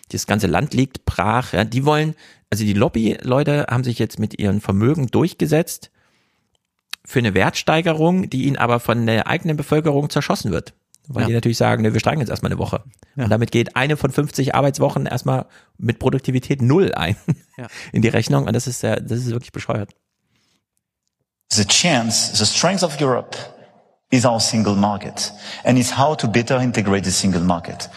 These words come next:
Speaker 3: on digital, on industry and so on.
Speaker 2: Erstaunlich geht hier, hier ganz ähnlich wie China und Indien vor, den Binnenmarkt, äh, zu stärken,
Speaker 1: Ja.
Speaker 2: dass er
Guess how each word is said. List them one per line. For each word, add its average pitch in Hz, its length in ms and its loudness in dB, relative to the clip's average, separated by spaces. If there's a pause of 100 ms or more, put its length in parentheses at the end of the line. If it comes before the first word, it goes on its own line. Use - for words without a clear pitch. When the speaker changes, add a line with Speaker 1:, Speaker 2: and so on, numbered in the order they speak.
(240)
Speaker 3:
on 92 180 2
digital, 143 580 0
on 101 140 0
industry 127 440 0
and 104 120 2
so - 160 -2
on. 87 220 -2 (840)
Speaker 2:
Erstaunlich 147 720 2
geht 135 380 -2
hier, 131 300 4
hier 120 340 0
ganz 127 220 0
ähnlich 127 320 0
wie 107 300 2
China 147 340 0
und 117 140 0
Indien 147 420 2
vor, 135 540 0 (260)
den 113 160 2
Binnenmarkt, 123 840 0
äh, 104 220 0
zu - 200 -2
stärken, 98 760 0 (320)
Speaker 1:
Ja. 98 300 -4
Speaker 2:
dass 110 200 2
er 110 380 4